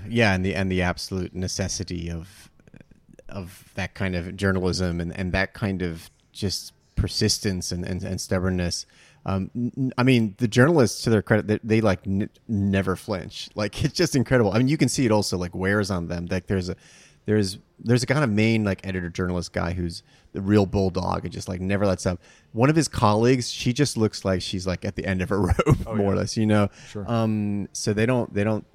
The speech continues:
Speaker 1: shy away from showing that. Um, and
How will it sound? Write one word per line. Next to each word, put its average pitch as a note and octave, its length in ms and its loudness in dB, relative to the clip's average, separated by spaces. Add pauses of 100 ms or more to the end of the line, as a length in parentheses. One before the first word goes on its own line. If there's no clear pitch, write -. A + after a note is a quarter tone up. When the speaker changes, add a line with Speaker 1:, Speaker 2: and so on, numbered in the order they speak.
(140)
Speaker 1:
shy G2+ 320 -2
away F#2+ 220 2
from F#2 160 -8
showing F2+ 300 -4
that. A#2+ 300 0 (400)
Um, F#2+ 580 -2 (180)
and A2 500 -2